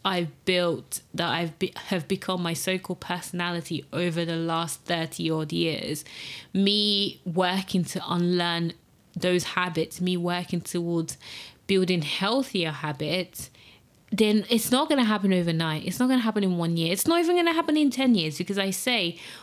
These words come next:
I believe I started my self-healing journey ten years ago. I'm still on it. <laughs> Like, ten years later, I am still on it. Um,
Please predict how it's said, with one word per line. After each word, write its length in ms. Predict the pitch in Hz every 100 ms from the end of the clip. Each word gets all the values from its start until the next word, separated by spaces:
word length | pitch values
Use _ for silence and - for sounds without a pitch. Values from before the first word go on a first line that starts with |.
| -
I 120 | - 202
believe 260 | 202 196
I 100 | 185
started 300 | 170 190 151
my 80 | 175
self-healing 560 | - 190 175 185 180 170
journey 280 | 175 175
ten 280 | 175 - 180
years 320 | 190 220 214
ago. 420 | 156 131 85 135 190 - - -
I'm 180 | 240 285
still 360 | - 381 349 294
on 180 | 311
it. 360 | 359 247 175 -
<laughs> 160 | 269 262 - - - -
Like, 220 | 285 262
ten 320 | - 320 339
years 240 | 359 359 294
later, 640 | 262 294 311 285 220 233 - - 247 -
I 200 | 202 208
am 180 | 233 277
still 560 | 302 - 202 208 247 -
on 280 | 220 294 359
it. 260 | 226 151 - - - - -
Um, 680 | 160 214 208 208 202 208 196